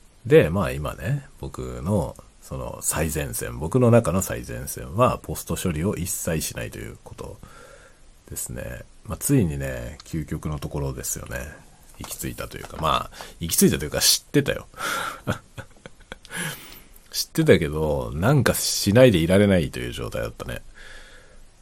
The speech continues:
僕はね、楽器の教本でも、前にもこの話したような気がするけど、楽器の教本にも同じこと書いてて、自分でね。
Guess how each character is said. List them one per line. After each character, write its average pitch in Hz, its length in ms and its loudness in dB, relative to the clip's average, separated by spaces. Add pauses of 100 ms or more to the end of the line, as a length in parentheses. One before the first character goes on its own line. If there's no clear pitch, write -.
(400)
僕 120 440 2
は 120 100 6
ね、 117 140 6
楽 98 220 2
器 113 100 -2
の 110 120 2
教 110 180 2
本 104 100 0
で 95 60 2
も、 71 80 0
前 104 180 4
に 127 60 6
も 87 120 2
こ 78 80 0
の 76 60 0
話 80 220 0
し - 40 -8
た 71 120 -2
よ 71 80 -4
う - 20 -4
な - 80 -8
気 - 80 -10
が - 60 -10
す - 100 -12
る - 60 -20
け - 100 -12
ど、 95 420 -8
楽 92 120 -10
器 107 100 -2
の 107 220 2
教 107 200 4
本 110 100 6
に 117 80 8
も 78 140 4
同 82 120 4
じ 92 100 2
こ 104 80 2
と 76 160 -2
書 123 100 -4
い 123 80 -6
て - 120 -10
て、 113 240 -6
自 143 200 -6
分 123 200 -10
で 117 100 -6
ね。 135 180 -8